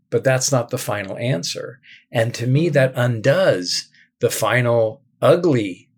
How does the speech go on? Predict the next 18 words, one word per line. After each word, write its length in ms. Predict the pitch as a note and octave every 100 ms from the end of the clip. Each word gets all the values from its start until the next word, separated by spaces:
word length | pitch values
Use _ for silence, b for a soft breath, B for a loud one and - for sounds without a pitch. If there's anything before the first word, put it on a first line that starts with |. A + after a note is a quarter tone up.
| -
fate 460 | - A2 F#2+ - -
of 380 | G#2 G#2 F#2+ -
the 120 | F#2
talking 440 | - E2 E2 G2 A2+
animals 600 | D3 C#3+ C3 A#2+ A#2+ G#2+
or 180 | F2+ F#2+
Wither 480 | A#2+ C3+ A#2+ A2 A2
or 340 | F2+ G#2+ G#2
Weston 480 | G#2 G#2+ - A2+ G#2
or 160 | E2+ F#2+
whatever, 460 | G2 C3+ C#3 G#2 B B B _
because 500 | B2+ - B2 A#2 - B B B2+
they 200 | D3+ C#3
too 300 | - G3 E3
are 120 | -
offered 360 | A2 A2+ C3+
the 80 | -
same 480 | - - A#2 A#2